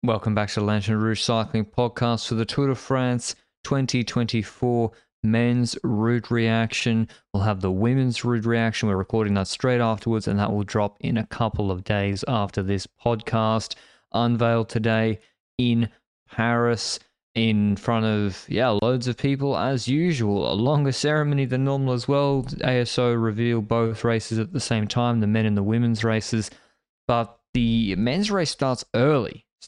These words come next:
twenty-ninth of June to the twenty-first of July.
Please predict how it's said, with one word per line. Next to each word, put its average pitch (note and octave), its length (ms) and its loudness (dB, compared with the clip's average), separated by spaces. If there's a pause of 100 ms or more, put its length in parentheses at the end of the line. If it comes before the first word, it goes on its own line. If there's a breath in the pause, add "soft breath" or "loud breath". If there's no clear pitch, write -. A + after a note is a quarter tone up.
(120)
twenty-ninth D#3 540 -2
of A2 200 0
June A#2+ 460 2
to A2+ 120 -4
the G#2+ 80 2
twenty-first A#2+ 560 -2
of A2 80 -2
July. G#2+ 580 0